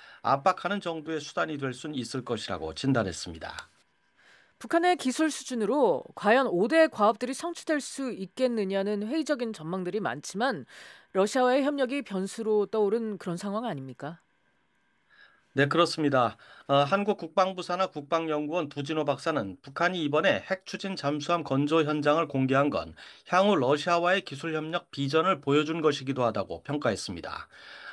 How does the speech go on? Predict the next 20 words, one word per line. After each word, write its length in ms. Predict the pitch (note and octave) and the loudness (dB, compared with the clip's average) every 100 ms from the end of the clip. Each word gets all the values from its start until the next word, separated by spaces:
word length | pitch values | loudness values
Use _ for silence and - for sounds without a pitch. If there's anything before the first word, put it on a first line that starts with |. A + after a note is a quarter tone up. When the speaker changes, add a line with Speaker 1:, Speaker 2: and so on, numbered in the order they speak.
| - | -4
Speaker 1:
아, 120 | A#2 | 0
두 120 | D#3+ | 4
박사는 380 | E3+ - G3 G#3+ | 4 6 4 4
그러나 400 | F3+ F#3 A2 F#2+ | 2 2 0 -4
북한이 360 | D3 D3 F#3+ C3 | -6 -2 -2 -2
인민군 580 | A2+ E3 F3+ F#3 F#3 | -6 -6 -6 -6 -8
파병과 720 | - - E3+ F3 E3 D#3+ F3+ C#3 | -8 -10 -2 -2 -2 4 4 4
포탄 440 | - F#3+ F3+ F3 | -6 -4 -2 -2
등 320 | G3 D#3 G2 G2+ | -2 -2 -4 -4
무기 320 | D3+ F3 E3+ | -4 -4 -2
지원 200 | F3+ E3 | 0 2
대가로 460 | D3 C#3+ D#3 E2 - - - | 0 2 2 0 -6 -20 -12
러시아가, 600 | A2 B2+ D3 E3 D#3 D#3+ - - - - | -2 2 2 2 2 0 -2 -14 -20 -16
아, 100 | G#2 | -14
전략무기 520 | A2 D#3 F3 F3+ F3 G3+ | -4 2 2 0 -2 -4
핵심 380 | E3 - G#3 | -4 -6 -6
기술을 360 | F#3+ D3 F3+ F#3+ | -6 -8 -8 -8
북한에 380 | D3 C#3 F#3 G3 | -8 -2 0 2
넘길지 520 | C#3 C3+ D3+ D3 F3+ | 0 -2 -2 -4 0
의문이라며 800 | C#3+ C#3 C#3+ C#3 C#3+ A#2+ D2 | 2 2 2 4 4 2 -4